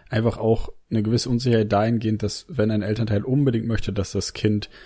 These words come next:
super gut auf eine Schule ist und auf die und die Schule geht, dass es damit eigentlich irgendwelche eigenen Lücken stopfen möchte. Wenn man in einer Beziehung nach irgendwas strebt und immer darauf aus ist, von dem Partner das und das Kompliment zu bekommen, vielleicht kann man sich das dann selbst nicht geben und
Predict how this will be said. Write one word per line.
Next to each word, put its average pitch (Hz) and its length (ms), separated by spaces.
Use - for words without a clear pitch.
super 113 340
gut 110 420
auf 101 200
eine 101 120
Schule 110 320
ist 101 180
und 101 80
auf 95 120
die 110 120
und 107 100
die 104 60
Schule - 260
geht, 107 360
dass 104 140
es 113 100
damit 101 260
eigentlich 104 340
irgendwelche 98 380
eigenen 98 300
Lücken 92 260
stopfen - 400
möchte. - 360
Wenn 98 120
man 101 120
in 104 100
einer 104 100
Beziehung 110 540
nach 92 180
irgendwas 95 380
strebt 101 480
und 92 260
immer 104 220
darauf 98 340
aus 104 280
ist, - 360
von 98 600
dem 95 160
Partner 92 380
das 95 180
und 95 80
das 95 120
Kompliment 104 440
zu - 120
bekommen, 82 380
vielleicht - 480
kann 107 140
man 101 100
sich 101 140
das - 180
dann 92 140
selbst 95 360
nicht - 180
geben 82 360
und 92 240